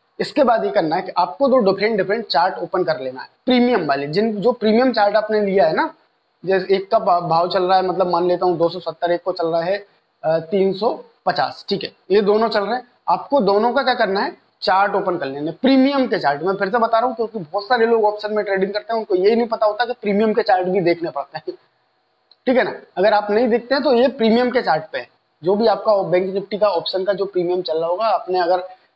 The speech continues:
अ, मान लेता हूँ बत्तीस हजार पाँच सौ का कॉल लगाया है, तो बत्तीस हजार पाँच सौ के call को आप click करेंगे, उसका chart देखेंगे, उस chart पे ये स्ट्रेटजी को अप्लाई करना है।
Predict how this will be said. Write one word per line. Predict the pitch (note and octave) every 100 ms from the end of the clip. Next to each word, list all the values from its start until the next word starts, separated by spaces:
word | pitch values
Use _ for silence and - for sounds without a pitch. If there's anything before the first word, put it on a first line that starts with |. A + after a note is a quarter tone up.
| _
अ, | D#3 E3
मान | E3+ E3+ F3
लेता | F3 F#3
हूँ | B3 G#3+ -
बत्तीस | E3 E3+ F#3+
हजार | E3+ F3+ F3+
पाँच | E3+ E3+
सौ | F3
का | F3+
कॉल | - D#3+
लगाया | F3+ D#3+ D#3+ E3
है, | A3 - _ _ F3
तो |
बत्तीस | D3 F3 - A#3
हजार | G3 G3+
पाँच | G3+ F3+ E3+ E3+
सौ | F3
के | G3
call | - D3+ D#3+ -
को | G3+
आप | G#3 E3+ E3+ -
click | F3 F3+
करेंगे, | F#3 F3+ A3+
उसका | A3 - G3+
chart | G3 D#3 E3 F3+
देखेंगे, | E3+ F3 G3 C4+ - _ _ C4
उस | C#4+ C#4
chart | G3+ F3 - B3+
पे |
ये | A3+ G3
स्ट्रेटजी | F#3+ F#3 E3+ G3 A#3
को |
अप्लाई | A3+ D#3 D#3+ A3
करना | G#3+ D3 D#3 F#3+
है। | -